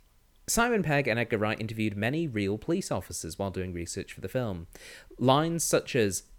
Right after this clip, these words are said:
"I prefer to think my office is out on the street," came directly from those interviews. The stylized scenes with Nick doing paperwork were inspired by the officers noting that the paperwork is a huge part of the job,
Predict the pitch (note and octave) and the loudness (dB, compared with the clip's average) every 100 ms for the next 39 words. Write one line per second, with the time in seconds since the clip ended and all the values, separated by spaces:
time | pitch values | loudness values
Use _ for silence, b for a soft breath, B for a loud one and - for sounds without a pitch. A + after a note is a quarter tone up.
0 | - B2+ A#2+ A#2 A2 A2 G#2+ G2 - G2 | 0 2 2 0 -2 0 -2 -2 -4 -6
1 | F#2 - G2+ - G2+ - F#2+ F#2 - F2+ | -4 -4 -4 -4 -8 -6 -6 -6 -6 -8
2 | - - E3+ A#2 - b b - D3+ C3 | -6 0 0 0 -8 b b -4 0 2
3 | A#2 A#2 C3+ F#2 F#2+ - G2 F2+ F2 G#2 | 0 0 0 0 -2 -2 -2 -2 -2 -4
4 | G#2+ A2 E2+ E2+ E2 - B B B - | -4 -6 -6 -6 -6 -10 B B B -4
5 | A#2+ C#3 D3+ D3+ C3 - A#2 A2 G2+ A2+ | 2 4 6 6 4 2 0 -2 -4 -2
6 | A2+ A2+ F#2+ F#2 C#3+ D3 G#2+ F2 E2 G2 | -2 0 -2 0 0 0 0 0 0 -4
7 | F#2 - F#2+ F#2+ - F#2+ F#2 A2 - - | -4 -2 0 0 -2 -2 -2 -4 -4 -6
8 | G2 G2+ F#2+ - F#2 - - C3 B2+ G#2+ | -2 -2 -2 -2 -4 -6 -2 0 0 0
9 | G2 - - - - C3+ E3 D#3+ E3 D3+ | -2 -2 -8 -10 -6 -4 -4 -4 -4 -2
10 | G#2 B2 B2 D#3+ G2 F2 | -2 -4 -2 0 0 -2